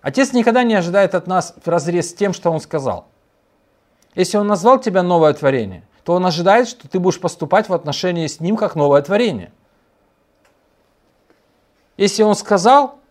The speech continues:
что в тебе пребывает Дух Божий, то Он ожидает, что ты будешь поступать по отношению к Нему, исходя из того, что в тебе Дух Божий. Если Он сказал, что ты всё можешь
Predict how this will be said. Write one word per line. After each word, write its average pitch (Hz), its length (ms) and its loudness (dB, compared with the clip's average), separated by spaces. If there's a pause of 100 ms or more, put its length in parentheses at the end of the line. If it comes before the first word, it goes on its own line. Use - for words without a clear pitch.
(180)
что - 220 -4
в 151 60 -6
тебе 202 260 2
пребывает 185 640 4
Дух 151 380 4
Божий, 107 500 -2 (220)
то 185 120 4
Он 214 100 2
ожидает, 185 480 2
что 226 160 -12
ты 214 140 2
будешь 185 200 2
поступать 190 540 -2
по 180 80 2
отношению 170 640 -4
к - 80 -20
Нему, 208 260 0
исходя 185 320 -2
из 180 100 -2
того, 175 220 0
что 180 160 -2
в 170 60 -6
тебе 151 240 0
Дух 170 180 -2
Божий. 185 460 2 (2500)
Если 214 280 2
Он 202 140 4
сказал, 202 420 4
что 180 200 0
ты 190 120 -2
всё 277 300 4
можешь 117 540 0